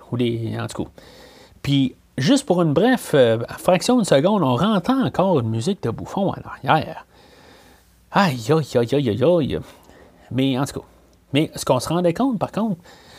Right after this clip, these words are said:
pendant que, que cette scène-là, c'est que le faux Myers, Michael Myers, là, que, de cette affaire, de, que, qui est Spitz, là, euh, il avait l'air plus de Michael Myers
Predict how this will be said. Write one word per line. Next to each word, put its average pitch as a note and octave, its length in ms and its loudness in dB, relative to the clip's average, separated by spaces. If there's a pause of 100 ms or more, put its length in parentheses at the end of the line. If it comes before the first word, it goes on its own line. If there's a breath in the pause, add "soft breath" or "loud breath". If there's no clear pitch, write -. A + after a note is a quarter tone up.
(120 loud breath)
pendant A#2+ 260 0
que, G#2+ 300 -2
que G#2+ 460 -4 (380)
cette - 220 -6
scène-là, A#2 420 -2 (320 soft breath)
c'est C3+ 160 0
que B2 140 0
le G#2 180 0
faux C4+ 300 2
Myers, E3 800 0
Michael C3+ 280 0
Myers, D#3+ 480 2
là, F3+ 120 0
que, A#2 400 -4 (540 loud breath)
de A2+ 100 -6
cette - 80 -2
affaire, A2 420 0
de, A2 280 -2 (960 soft breath)
que, G#2+ 400 2
qui A#2 160 -4
est A2 40 -2
Spitz, - 380 -6
là, G3+ 80 -6 (760 loud breath)
euh, C3+ 180 4 (680)
il A2+ 60 -2
avait A2 180 -2
l'air C#3+ 280 2
plus B3 260 2
de D3 80 2
Michael B2+ 400 2
Myers C3 560 -4